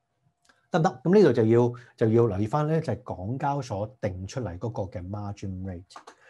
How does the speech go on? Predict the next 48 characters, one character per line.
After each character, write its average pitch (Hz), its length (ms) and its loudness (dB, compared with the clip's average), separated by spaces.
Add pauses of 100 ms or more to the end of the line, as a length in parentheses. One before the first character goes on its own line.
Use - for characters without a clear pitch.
(120)
好 - 80 4
啦， 190 120 6
另 151 120 4
一 190 60 6
方 196 180 4
面 143 140 4
啦， 117 180 -2 (140)
我 113 140 -2
就 107 180 0
去 107 380 -2
呢 127 120 -6
一 131 140 0
個 123 140 -6
platform。 110 420 -8 (720)
嗱， 123 180 2
呢 247 100 8
個 196 140 6
咧 208 100 4
就 208 120 0
係 117 160 0
I 151 280 -2
B 156 360 2
Interactive 147 500 -4
Brokers 104 440 -8
嘅 110 140 -6
一 113 40 -6
個 113 120 -10
嘅 90 340 -10
平 87 300 -12
台。 95 220 -10 (400)
咁 208 160 4
呢 254 60 6
個 214 80 -2
平 110 180 -2
台 101 160 -2
就 101 120 0
係 101 220 -2
佢 110 100 -2
叫 117 160 -2
Traders 127 500 -4
Workstation 117 880 -8
啊， 85 100 -18 (720)
寫 - 260 -16
俾 95 160 -12
你 90 60 -14
睇 92 220 -20
先。 101 220 -14
Traders 120 480 -4